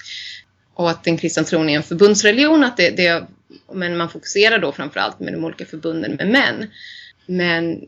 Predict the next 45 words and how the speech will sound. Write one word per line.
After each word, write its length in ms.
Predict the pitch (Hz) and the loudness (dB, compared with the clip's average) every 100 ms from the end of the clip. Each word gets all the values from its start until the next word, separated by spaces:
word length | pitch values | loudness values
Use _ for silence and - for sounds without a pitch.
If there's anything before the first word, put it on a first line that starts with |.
| _ | _
det 160 | - 180 | 0 2
är 40 | |
också 180 | 175 - | 2 2
väldigt 120 | 190 170 | 2 2
intressant 340 | 165 156 160 | 0 -2 -2
att 60 | 170 | -6
det 80 | |
finns 240 | 165 160 165 | -8 -6 -6
en 80 | 160 | -6
serie 680 | - 160 156 160 151 151 | -2 -2 0 0 0 -2
av 120 | - 160 | -4 -6
förbund 400 | 165 156 147 156 | -8 -6 -6 -6
som 100 | 160 | -8
sluts 240 | 175 165 | -6 -6
med 120 | 160 160 | -8 -4
kvinnor 600 | 208 202 220 269 233 233 - _ | 0 0 2 2 2 -4 -14 _
som 420 | - 180 170 165 180 _ | -6 -4 -2 -4 -10 _
säger 440 | - 196 175 170 165 | -4 2 4 4 4
ja 180 | 151 | 2
till 160 | 135 165 | 0 -4
att 140 | 160 - | -4 0
bära 500 | 160 - - - 190 _ _ _ | 0 0 -4 -6 -8 _ _ _
barn. 440 | 202 320 - - 247 _ _ - - - - _ | 0 0 0 -6 -14 _ _ -20 -20 -20 -20 _
Och 180 | 185 180 | -6 0
Hagar 640 | 240 269 254 254 233 233 - _ _ _ _ | 2 4 4 2 2 -2 -10 _ _ _ _
är 200 | 190 185 | 0 0
den 120 | 175 | -2
första 280 | 202 196 269 | -6 -6 -4
kvinnan 500 | - 269 - 78 214 - | -4 -4 -4 -6 -10 -8
som 180 | 185 | -6
säger 400 | 165 147 107 131 | -4 -2 -2 -2
ja 300 | - 78 - - _ - | -4 -4 -6 -12 _ -6
till, 400 | 196 170 165 - | -2 0 -2 -2
till 120 | 196 | -2
att 120 | 165 - - | -2 -6 -4
bära 260 | 175 165 - | 0 2 0
ett 140 | - | -6
barn 320 | 165 - 196 | -6 -6 -8
som, 440 | - 165 170 214 196 _ _ | -10 -10 -10 -12 -14 _ _
som 340 | - - 170 170 | -18 -8 -6 -2
Gud 300 | 180 165 165 | 0 0 0
gör 200 | 160 175 | 0 -2
till 140 | - | -6
ett 80 | - | -8
slags 340 | - - - | -6 -6 -10